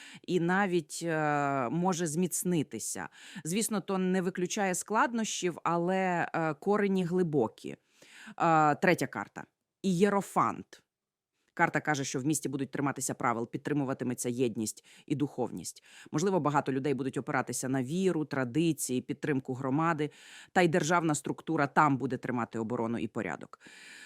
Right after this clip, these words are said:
Ну, що я можу сказати? Покровськ має великі шанси вистояти. Ніби земля міцна під ногами. І люди там, як дуби, стійкі і витривалі. Окупації, судячи з карт, не буде.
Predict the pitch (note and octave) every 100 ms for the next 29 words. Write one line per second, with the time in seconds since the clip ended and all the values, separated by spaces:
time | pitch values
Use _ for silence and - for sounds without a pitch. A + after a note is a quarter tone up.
0 | - F#3+ A3 G3+ E3+ D#3+ D#3+ D#3 C#3 C#3+
1 | E3+ A3+ G#3+ - G3 F3 F3+ - E3 E3
2 | D#3 - C#3 - A#2 F#2 - C2 - _
3 | _ - F#3 G#3 G3+ G3 - _ _ _
4 | _ _ _ _ _ _ - D3+ G3 F#3
5 | A3 G#3 - F3 D3 D#3+ C#3+ D#3 B2+ F#2+
6 | E2+ - - - - A3 G3+ G#3+ F3 D#3+
7 | - F3 C#3+ D#3+ C#3 B2+ D#3 C3+ A#3 -
8 | - - - E3+ D#3 - G#3+ C4 - _
9 | - G3+ F3 E3+ E3+ D3 A2+ D#2+ A#1+ -
10 | - - E3 E3 G#3+ C4 D#4+ - B3+ B3
11 | B3 _ _ _ _ _ - E3 D3+ C#3
12 | C#3+ - C#3+ G#2+ - - E3+ F#3+ C#3+ B2
13 | F#2+